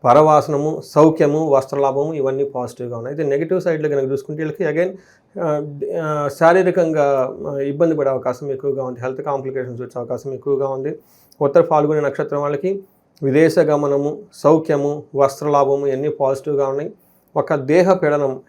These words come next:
హెల్త్ కాంప్లికేషన్స్ వచ్చే అవకాశం ఎక్కువగా ఉంది. ఇది కూడా సూర్యుని వల్ల అని మనం చెప్పుకోవాలండి.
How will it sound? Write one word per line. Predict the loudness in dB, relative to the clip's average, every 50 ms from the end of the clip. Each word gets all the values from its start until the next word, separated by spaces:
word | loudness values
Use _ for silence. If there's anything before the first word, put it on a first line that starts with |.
| _ -2
హెల్త్ | -2 0 0 -2
కాంప్లికేషన్స్ | -2 -2 -2 -2 -4 -4 -6 -6 -6 -6 -6 -8 -8 -10
వచ్చే | -8 -6 -8
అవకాశం | -6 -6 -6 -8 -8 -8 -8 -8
ఎక్కువగా | -6 -4 -2 -2 0 0 -2 -2
ఉంది. | -4 -6 -8 -8 -8
ఇది | -8 -6 -4
కూడా | -4 -4 -4
సూర్యుని | -4 -4 -2 0 0 0 -2 -4 -4
వల్ల | -4 -4 -6 -6
అని | -8 -8 -8
మనం | -8 -10 -10 -10
చెప్పుకోవాలండి. | -12 -12 -14 -14 -12 -12 -12 -12 -14 -16 -18